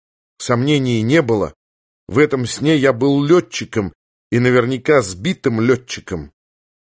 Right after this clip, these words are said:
Только откуда на мне парашют, если я свалился с неба в этом реактивном монстре? Но тут мне уже было не уследить за логикой.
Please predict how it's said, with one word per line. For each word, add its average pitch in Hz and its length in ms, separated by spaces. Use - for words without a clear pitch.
Только 143 360
откуда 151 440
на 139 140
мне 165 200
парашют, 156 680
если 117 340
я 120 140
свалился 127 520
с - 140
неба 143 380
в 95 100
этом 139 260
реактивном 139 600
монстре? 147 680
Но 135 140
тут 185 260
мне 175 220
уже 165 260
было 165 260
не 170 120
уследить 165 540
за 113 140
логикой. 104 580